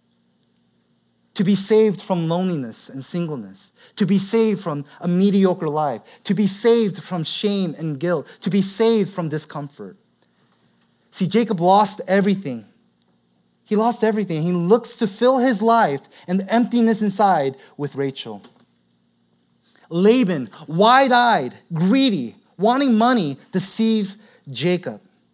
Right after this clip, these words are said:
Leah believed that having a husband and being loved would maybe compensate for her weak, weak <laughs> eyes of not being wanted.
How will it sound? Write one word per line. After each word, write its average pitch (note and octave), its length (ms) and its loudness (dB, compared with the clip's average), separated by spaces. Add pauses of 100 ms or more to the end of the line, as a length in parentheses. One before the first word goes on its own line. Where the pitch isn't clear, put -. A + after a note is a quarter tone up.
(2250)
Leah F3 440 2 (420)
believed F#3+ 360 0
that E3 100 0
having G3 340 -4
a C#3+ 40 -6
husband D#3 580 -8 (120)
and D#3+ 120 -10
being E3+ 280 -4
loved D#3 460 -8 (800)
would D#3+ 120 -8
maybe F#3+ 200 0
compensate F3 760 -6 (280)
for E3+ 180 -6
her E3 120 -6
weak, E3+ 300 -4 (460)
weak F3+ 260 -4
<laughs> D3 140 -4
eyes - 420 -8 (1400)
of D3 120 -8
not F#3 260 0
being F3+ 220 -2
wanted. D#3+ 380 -6